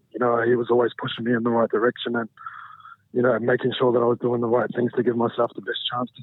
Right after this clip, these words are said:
succeed. So, um, you know, I was very grateful to have a role model in him to, um, you know, look up to. And, um, you know, he,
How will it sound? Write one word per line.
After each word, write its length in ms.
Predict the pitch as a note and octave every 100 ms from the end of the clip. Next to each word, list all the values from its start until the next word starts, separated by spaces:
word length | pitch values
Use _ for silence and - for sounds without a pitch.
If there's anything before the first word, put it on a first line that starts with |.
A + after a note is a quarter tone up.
| -
succeed. 400 | A2+ - A#2+ A#2+
So, 200 | - A2+
um, 140 | A#2+ G#2+ _ - - - _ _ _ _ _
you 60 | B2+
know, 160 | C3
I 40 | B2
was 80 | A#2
very 200 | C3+ A#2+
grateful 420 | B2+ B2+ - A#2+
to 60 | B2
have 140 | B2
a 40 |
role 240 | A#2+ B2 B2
model 280 | B2 B2 A#2+
in 80 |
him 260 | A2 B2 A#2+ A#2+
to, 280 | A2+ G#2 - - -
um, 280 | A#2+ A#2 A#2
you 80 | A#2
know, 120 | A#2+
look 220 | A2+ A2+
up 160 | B2+ -
to. 220 | B2+ A#2
And, 140 | A2 G2+ - - _ _ _ _
um, 200 | A2 G#2+
you 80 | G#2+
know, 140 | G#2+
he, 200 | G#2+ A2+